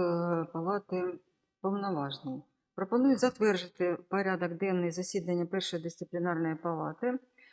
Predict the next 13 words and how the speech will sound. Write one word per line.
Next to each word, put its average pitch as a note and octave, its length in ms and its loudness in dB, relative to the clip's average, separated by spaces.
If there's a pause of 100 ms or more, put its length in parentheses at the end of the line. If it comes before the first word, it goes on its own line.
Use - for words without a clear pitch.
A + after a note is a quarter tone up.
(200)
Вищої A#3 340 2
ради A3 220 4
правосуддя. A3+ 880 2 (240)
Порядок, G#3+ 500 2
е, F#3+ 40 0 (340)
м, F3+ 340 0
проект A3 280 2
порядку G3 380 0
денного F3+ 540 0
опублікований F#3 840 0
на F#4 140 -2
офіційному F3 680 -2
сайті E3 520 -4